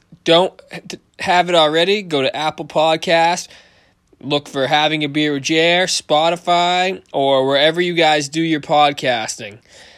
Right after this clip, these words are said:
Uh, I'm out there. Uh, subscribe to my podcast. Uh, don't even care if you don't listen to it. Just subscribe to it. Help, help me out. You know, I'm trying to do it. Uh, I'm trying to give you guys some, a good,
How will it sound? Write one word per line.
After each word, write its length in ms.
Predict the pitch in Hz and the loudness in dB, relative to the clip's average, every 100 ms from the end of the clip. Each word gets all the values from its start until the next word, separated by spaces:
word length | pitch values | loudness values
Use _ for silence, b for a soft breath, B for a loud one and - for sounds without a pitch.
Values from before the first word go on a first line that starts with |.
| B - | B -6
Uh, 300 | 120 123 110 | -2 -2 -2
I'm 180 | 127 139 | -4 0
out 260 | 160 165 | 0 0
there. 500 | 170 165 170 170 - _ _ - | 0 0 0 -2 -8 _ _ -8
Uh, 600 | 123 120 117 113 113 - - | -6 -4 -4 -6 -8 -10 -12
subscribe 760 | - 143 - 156 160 165 165 - | -12 -10 -4 2 4 4 2 -2
to 100 | 170 | -2
my 320 | 160 156 147 | 0 0 -2
podcast. 920 | 165 160 165 170 165 165 170 - - B B B B _ - | 2 2 2 0 0 0 -2 -6 -14 B B B B _ -10
Uh, 440 | 113 113 113 120 | -6 -4 -4 -4
don't 180 | 170 185 | -2 0
even 140 | 202 | 0
care 180 | 214 202 | 2 2
if 140 | 196 | 2
you 60 | 190 | 0
don't 180 | 180 170 | 0 0
listen 260 | 180 185 | -2 -2
to 160 | 139 120 | -4 -4
it. 80 | 117 | -4
Just 300 | 143 - - _ - | -6 -8 -10 _ -14
subscribe 640 | - 185 214 202 214 185 | -12 -6 2 4 4 2
to 160 | 151 | -4
it. 100 | 113 | -4
Help, 420 | - 165 175 196 - | -2 0 0 -4 -4
help 200 | 185 196 | -4 0
me 120 | 202 | 0
out. 300 | 180 127 - | 2 0 -6
You 80 | 135 | -10
know, 240 | 147 165 | -6 -6
I'm 220 | 170 151 | -6 -8
trying 300 | 156 170 170 | -4 -2 -2
to 40 | 165 | -2
do 240 | 175 180 | -2 -2
it. 160 | 185 - - _ _ _ - | -4 -6 -20 _ _ _ -8
Uh, 360 | 123 123 123 | -6 -4 -6
I'm 100 | 123 | -8
trying 220 | 123 156 156 | -6 -4 -4
to 60 | |
give 160 | 160 165 | -8 -6
you 80 | 165 | 0
guys 420 | 160 156 156 147 | 2 4 2 -2
some, 300 | 139 135 - _ _ | -6 -10 -14 _ _
a 80 | 151 | -2
good, 260 | 180 202 | 0 0